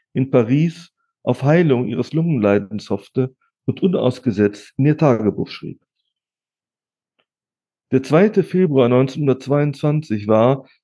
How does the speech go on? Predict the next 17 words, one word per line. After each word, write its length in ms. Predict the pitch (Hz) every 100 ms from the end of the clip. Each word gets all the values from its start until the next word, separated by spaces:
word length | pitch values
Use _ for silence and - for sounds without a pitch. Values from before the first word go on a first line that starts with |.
| -
ansonsten 840 | 131 135 170 180 - - 147 -
ein 300 | 131 131 127
nahezu 420 | 143 170 165 156
normaler 500 | 139 113 110 120 135
Tag. 280 | 107 80 78 _ _ _ _ _ _ _ _ _ -
In 140 | 139
Italien 640 | 139 156 170 190 151 127 -
trat 440 | 113 117 135 - _ -
die 60 |
Regierung 500 | 131 139 170 151 110
zurück 460 | - - 113 135 _ _ _ _ _ _ _ 135
und 220 | 131 139
in 220 | 123 120
Deutschland 520 | 143 - - 110 117
streikten 460 | - 120 135 139 135
die 140 | 139
Eisenbahner. 720 | 147 117 104 73 65 67 65